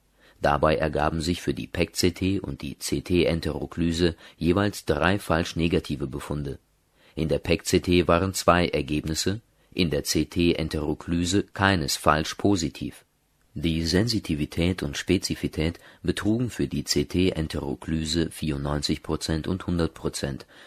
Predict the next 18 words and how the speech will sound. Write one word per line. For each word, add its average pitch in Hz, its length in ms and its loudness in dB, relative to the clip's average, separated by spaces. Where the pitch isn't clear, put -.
und - 160 -8
für 73 160 -4
die 69 140 -8
pec-C - 440 -2
T 87 300 4
dreiundneunzig 78 800 0
Prozent 76 420 -2
und 78 100 -6
vierundneunzig 78 680 -4
Prozent. - 480 -10
Die 80 280 0
diagnostische 87 760 4
Genauigkeit 78 760 2
betrug 95 460 -2
sechsundneunzig 76 880 2
versus 85 420 0
dreiundneunzig 78 680 2
Prozent. - 520 -6